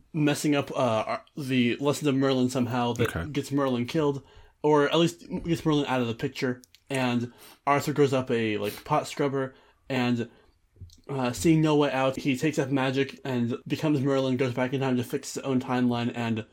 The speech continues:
Speaker 1: then creates the original, like, story. But, beca-, uh, oh, uh, but Nimue keeps do-, like, doing, like, different things with different kids, so there's now multiple timelines where Arthur becomes different levels of Pheasant's Knight to King, one of which he becomes Don Quixote. And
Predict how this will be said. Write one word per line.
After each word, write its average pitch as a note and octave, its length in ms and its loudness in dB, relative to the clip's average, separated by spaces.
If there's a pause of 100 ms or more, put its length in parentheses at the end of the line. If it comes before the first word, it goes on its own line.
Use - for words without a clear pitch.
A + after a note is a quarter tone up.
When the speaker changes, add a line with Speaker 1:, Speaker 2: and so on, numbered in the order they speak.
(180)
Speaker 1:
then D3 220 0
creates D3 380 0
the C#3+ 120 2
original, B2+ 460 2
like, G#2 180 -2
story. A2+ 580 0 (180)
But, C#3+ 320 0 (500)
beca-, F3+ 220 -4
uh, E3 240 6
oh, E3+ 200 6
uh, E3 220 6
but D3+ 140 2
Nimue E3 240 6
keeps D3 220 -2
do-, E3 160 2
like, C3+ 180 -2
doing, C#3 340 4
like, B2 260 -2
different D3+ 340 -2
things C#3 160 0
with B2 140 -6
different B2+ 260 -2
kids, C3+ 280 0
so C3+ 160 2
there's B2 280 0
now B2+ 180 2
multiple C3 340 2
timelines B2+ 480 0
where A#2 260 -2 (120)
Arthur C3+ 420 0 (380)
becomes D3 300 0
different C#3 320 0
levels B2 420 0
of A2+ 460 -4
Pheasant's D#3+ 340 2
Knight C#3 200 0
to C3+ 60 -12
King, C3+ 240 -2
one C#3 120 2
of C3+ 100 -4
which C#3 160 0
he C3+ 100 -2
becomes B2+ 280 -2
Don B2 200 -2
Quixote. A#2+ 440 -4 (240)
And B2 360 0